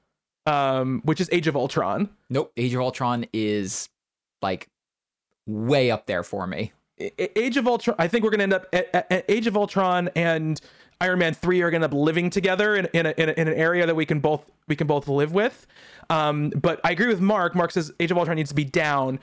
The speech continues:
Speaker 2: No way.
Speaker 1: Age of Ultron is by far the worst Avengers movie.
Speaker 2: It's actually
Speaker 1: Um,
Speaker 2: the best Avengers movie because it
Speaker 1: Okay.
Speaker 2: is the, it is
Speaker 1: Okay.
Speaker 2: the only
Speaker 1: Okay.
Speaker 2: actual
Speaker 1: All right.
Speaker 2: Aven-, it is the
Speaker 1: Okay.
Speaker 2: only actual
Speaker 1: All right.
Speaker 2: Avengers movie.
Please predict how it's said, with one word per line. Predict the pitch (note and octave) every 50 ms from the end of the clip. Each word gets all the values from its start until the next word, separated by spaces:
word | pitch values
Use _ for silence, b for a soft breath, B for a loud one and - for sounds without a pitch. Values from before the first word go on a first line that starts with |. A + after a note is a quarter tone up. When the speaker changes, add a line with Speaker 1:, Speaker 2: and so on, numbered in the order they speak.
| b b
Speaker 2:
No | A2+ A2 A2+
way. | A2+ A2 A2 G#2+ F#3+
Speaker 1:
Age | A#3+ A3+ C#4+
of | A3 B3
Ultron | B3 B3+ B3 - A#3+ A3+ G#3 G3
is | G3 F#3+ F#3 F3+ D#3 D#3 D3 D3 C#3+ C#3+ - _ _ _ -
by | D3+ C#3+ D3+
far | - - - - G3 G3+ A3 G#3+ G3
the | E3 F3
worst | D3+ D#3 D#3 D3+ - -
Avengers | D3+ C#3+ C3+ C3 B2+ C3 B2 A#2+
movie. | C3 B2+ A#2+ A#2 C3+ C#3 D#3+ E3+ - b b -
Speaker 2:
It's | B2+ B2+ -
actually | - C3+ C#3+ D#3 C#3+ C#3 C#3 C3+ C3
Speaker 1:
Um, | C3 A#2
Speaker 2:
the | B2+ A#2
best | G#2+ A2 - - - D#3 F3 G#3+ G3+ - E3+
Avengers | C3 A#2 A#2+ A#2 A2+ G2+ A2 G#2+ F#2 A2
movie | G#2+ G2 F2 G2+ A2+ C#3+ C#3+
because | - D#3 C#3+ - D#3+ C#3 -
it | -
Speaker 1:
Okay. | - D#3+
Speaker 2:
is | E3 C#3 C3
the, | F3+ F3+ G#3 - - - G3
it | F#3 D#3+
is | F#3 F3+ D#3+
Speaker 1:
Okay. | D#3
Speaker 2:
the | F#3 A3 - - -
only | G#3+ G#3 A3+ B3 C#4 C#4+ D4+ C4+ B3 -
Speaker 1:
Okay. | E3+ G3
Speaker 2:
actual | G#3 A3+ B3 - - - A3 F3 -
Speaker 1:
All | - - - G#3+
right. | G3+ - B3 D#3+
Speaker 2:
Aven-, | A#3+ C4+ D4+ B3+ G#3 - _ b b b b b b
it | F#3 F3+
is | G3+ E3+
the | F#3 G#3+
Speaker 1:
Okay. | G#3+ G#3 G3 G#3+
Speaker 2:
only | A3+ A#3+ - -
actual | - F#3+ G#3 G#3+ A3 A#3 A3
Speaker 1:
All | G3+
right. | F#3 E3 D#3+
Speaker 2:
Avengers | D#3 G#3+ B3 G#3+ F#3+ D#3+ C3+ C3
movie. | C3 A2+ G2 F#2 E2+ - -